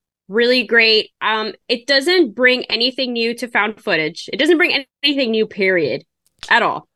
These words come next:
But they delivered on scares. It,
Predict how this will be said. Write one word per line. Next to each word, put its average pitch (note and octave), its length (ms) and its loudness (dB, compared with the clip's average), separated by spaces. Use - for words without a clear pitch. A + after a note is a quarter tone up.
But C#4+ 320 2
they A#3+ 380 0
delivered B3+ 640 -2
on B3+ 160 -2
scares. A3+ 760 -2
It, G#3+ 180 -4